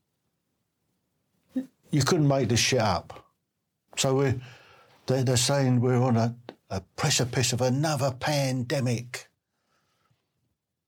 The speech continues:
But they're flogging off fifty million pounds worth of ventilators for less than a hundred pound apiece.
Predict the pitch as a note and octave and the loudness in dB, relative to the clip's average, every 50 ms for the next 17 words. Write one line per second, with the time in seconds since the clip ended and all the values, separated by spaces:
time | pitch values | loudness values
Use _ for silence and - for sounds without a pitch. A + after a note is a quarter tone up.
0 | _ _ _ _ _ - B2+ B2 A#2+ B2 B2+ B2 - - - E3+ E3+ D#3+ D3 D3+ | _ _ _ _ _ -4 -2 -2 0 0 -2 -2 -4 -4 -2 -2 -2 0 0 0
1 | D3+ D3+ C#3 B2+ - - - - D#3 C#3+ - - - - C#3 C3+ A#2+ B2 - _ | 0 0 0 -2 -4 -6 -4 -4 -4 -4 -6 -10 -8 -6 -6 -6 -6 -8 -14 _
2 | _ _ _ _ _ _ _ _ _ _ _ _ _ _ _ _ - - C3+ C#3+ | _ _ _ _ _ _ _ _ _ _ _ _ _ _ _ _ -6 -4 -2 0
3 | C#3 C3+ C3+ C3 B2+ B2 B2 - C#3 C#3 C3+ B2+ A#2+ A#2 - - A#2+ A2+ A2+ - | 2 2 2 0 0 -2 -2 -2 0 0 0 0 -2 -2 -4 -4 -4 -4 -4 -4
4 | B2 A2+ A2 G#2+ - - _ _ _ _ _ _ _ _ _ _ _ _ _ _ | -4 -4 -4 -6 -8 -14 _ _ _ _ _ _ _ _ _ _ _ _ _ _
5 | _ _ _ _ _ _ _ _ _ _ _ - - - - G#2 A#2 C#3+ C#3+ D3 | _ _ _ _ _ _ _ _ _ _ _ -20 -20 -14 -8 -2 0 2 2 2
6 | C3+ - A#2+ G2+ F#2 F2 G2 - A2+ A2+ A2 - - - _ _ _ _ _ _ | 2 0 0 0 -2 -2 -4 -4 -4 -4 -4 -4 -6 -12 _ _ _ _ _ _
7 | _ _ _ _ - - C#3 C#3 D3 C#3+ B2 - C3 C3+ C3 B2 C#3+ C#3 C#3 C3+ | _ _ _ _ -8 -4 -2 0 0 0 -2 -2 -2 -2 -2 -2 -2 -2 -2 -4
8 | - - - C#3 C#3+ C#3+ C#3 C#3 C#3+ - D#3+ D3+ C#3 - - - - | -6 -6 -4 -2 -2 0 -2 -2 -4 -4 -4 -4 -4 -6 -8 -10 -14